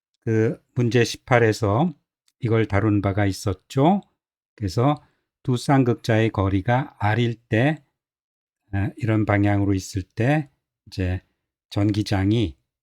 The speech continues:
이렇게 되니까 이제 전기장이 위치에 따라 변할 때 이 쌍극자가 받는 힘이란 것은 P 곱하기 D D R이다.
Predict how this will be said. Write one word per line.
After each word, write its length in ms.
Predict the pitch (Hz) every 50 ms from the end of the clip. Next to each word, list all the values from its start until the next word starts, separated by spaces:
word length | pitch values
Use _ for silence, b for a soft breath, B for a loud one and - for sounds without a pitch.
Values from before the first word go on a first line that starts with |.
| _ _
이렇게 300 | - - 101 - - 104
되니까 840 | - - 98 98 101 101 - - 95 87 90 95 117 151 175 175 - _ _ _ _ _ _ _ _ _ _
이제 260 | - - 90 92 95 - -
전기장이 920 | - 110 110 113 101 110 101 - 107 104 104 117 135 147 160 175 165 - _ _ _ _ _ _
위치에 500 | 226 131 123 117 - - - 123 117 113
따라 300 | - 113 107 110 107 107
변할 340 | - 107 98 98 101 95 92
때 400 | - _ - 131 135 113 78 - _ _ _ _ _ _ _ _ _ _ _ - 110
이 140 | 110 110
쌍극자가 800 | 104 - - 151 147 147 131 131 - - - 117 101 113 107 -
받는 360 | - 98 98 101 101 104 104
힘이란 520 | 104 - - 123 113 107 101 107 101 98 98
것은 420 | 95 92 90 - 143 151 185 190 - _ _ _ _ _ _ _ _ _ _ _ _ _ _ _ _ _ _ _ _
P 160 | - - 143
곱하기 760 | 135 127 110 - - - 104 101 98 120 139 160 170 - _ _ _
D 340 | - - 110 104 101 104 -
D 220 | - - 101 98
R이다. 600 | 95 92 90 90 87 - - 95 92 90 90 -